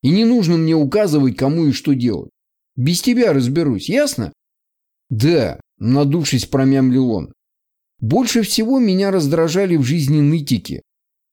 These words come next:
Ты, если родился мужиком, то веди себя согласно своему полу. Особенно здесь.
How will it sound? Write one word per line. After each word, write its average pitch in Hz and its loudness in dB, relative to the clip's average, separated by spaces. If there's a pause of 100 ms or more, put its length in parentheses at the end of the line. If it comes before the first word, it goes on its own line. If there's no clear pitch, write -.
(240)
Ты, 202 0
если 208 0
родился 190 0
мужиком, 160 0
то 127 -2
веди 185 0
себя 190 0
согласно 147 0
своему 151 0
полу. 147 -4 (800)
Особенно 156 0
здесь. 147 -4